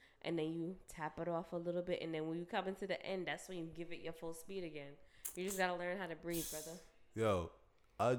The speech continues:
Speaker 2: just start walking.
Speaker 1: <laughs> You just like, "Fuck it. Fuck it." Oh my God.
Speaker 2: That's horrible. Um, that was in middle school though. Now, now your boy can run a mile. You feel me?
Speaker 1: Can you?
Speaker 2: Yeah.
Speaker 1: Your lungs say that?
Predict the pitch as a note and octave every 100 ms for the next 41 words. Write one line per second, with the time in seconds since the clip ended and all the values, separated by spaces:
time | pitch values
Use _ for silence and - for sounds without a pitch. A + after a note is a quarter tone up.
0 | F#2+ F#2+ - F#2+ E2 - - D2+ - -
1 | D2+ - - - E4 - - F#5 F#5 -
2 | A#4 G4+ G#4 - F#4+ - - - A3+ -
3 | - A4 A4+ G4+ F4 - - - D#4+ D4
4 | A#3 F#3+ - - D2+ E3+ F#3 E3+ C#3 C3+
5 | C#3 C3+ C3 D3 - - - - G2+ F2+
6 | E2+ F2 F2+ F2 D#2+ D#2 D2 - - F#2
7 | F2+ E2 D#2+ D#2 F2+ G2 F2 E2+ E2 -
8 | C#2+ C2+ - - - - C#2 D2 D#2+ E2+
9 | E2+ E2 E2 D#2 D2 D2+ C#2+ C2+ B1+ C2+
10 | C2+ - D2 D2 - - _ _ _ _
11 | _ - A#3 B3+ C#4 C#4+ C#4 C#4 F#2+ G#2+
12 | G#2 D#2 C#2 - F#3+ G3 G#3+ - A3+ A#3
13 | B3